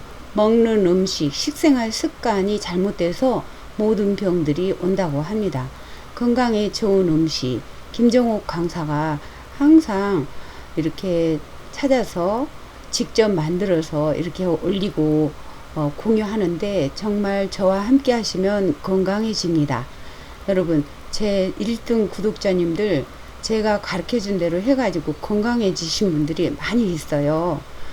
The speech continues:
여러분들 꼭 유명한 사람들, 조회수 많이 나가는 사람들만 좋아하지 말고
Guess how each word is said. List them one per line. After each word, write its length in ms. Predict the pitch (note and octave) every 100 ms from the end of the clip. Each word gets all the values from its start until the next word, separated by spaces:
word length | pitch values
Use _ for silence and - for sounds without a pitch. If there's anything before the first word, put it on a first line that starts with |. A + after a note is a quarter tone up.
| - - F3+
여러분들 460 | E3+ E3 D#3+ D3+ - - -
꼭 240 | F#3+ G3+ -
유명한 760 | G3+ G3 G#3 G#3 G#3+ G3+ F3 E3
사람들, 500 | F3 F3 E3 E3+ D#3+
조회수 440 | - F3+ F#3 G3
많이 760 | F3+ F3 C#3 A#2 G2 F2+ C4 G#3+
나가는 440 | E3+ E3+ E3+ E3
사람들만 680 | F3+ G3+ F#3+ F3 E3+ D#3+ D#3+
좋아하지 460 | G3 F3+ D#3 D3+
말고 540 | D3+ C#3+ D3 G#3 G#3